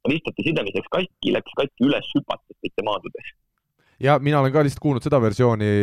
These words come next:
Speaker 2: et, äh, et ütleme, selline vigastus nagu nii-öelda põlv käis siis tagurpidi, ma saan aru, on see, äh, maakeeli, et seda, see ei saagi
Speaker 1: Ta,
Speaker 2: tekkida.
Speaker 1: ta, ta ei käinud tegelikult, see ei ole nagu liigest välja käinud.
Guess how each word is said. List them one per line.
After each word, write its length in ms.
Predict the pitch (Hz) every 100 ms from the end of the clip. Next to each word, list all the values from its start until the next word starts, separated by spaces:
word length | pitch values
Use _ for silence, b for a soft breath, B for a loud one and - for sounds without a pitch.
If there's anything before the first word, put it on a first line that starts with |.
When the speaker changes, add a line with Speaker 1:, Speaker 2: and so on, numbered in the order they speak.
| 104
Speaker 2:
et, 300 | 110 110 _
äh, 540 | 110 104 104 101 101 104
et 100 | 131
ütleme, 300 | - 110 101
selline 300 | 131 117 107
vigastus 460 | 143 123 104 90 92
nagu 300 | 95 92 85
nii-öelda 220 | 104 101
põlv 240 | - 127 98
käis 100 | 95
siis 160 | - 98
tagurpidi, 460 | 120 101 98 98 80
ma 80 | 76
saan 140 | 80
aru, 100 | 82 80
on 80 | 80
see, 160 | 87
äh, 560 | 80 - - _ 107 98 98
maakeeli, 540 | 117 104 87 85 85 98
et 100 | -
seda, 220 | 127 120 110 -
see 140 | 127
ei 60 | 117
saagi 260 | 143 107 113
Speaker 1:
Ta, 60 |
Speaker 2:
tekkida. 320 | - 160 190
Speaker 1:
ta, 100 | 180
ta 60 | 202
ei 60 | 220
käinud 260 | 208 165
tegelikult, 400 | - 139 127 120
see 80 | 190
ei 60 | 190
ole 80 | 135
nagu 160 | 107
liigest 320 | 135 147 104 -
välja 220 | 127 98
käinud. 220 | 95 -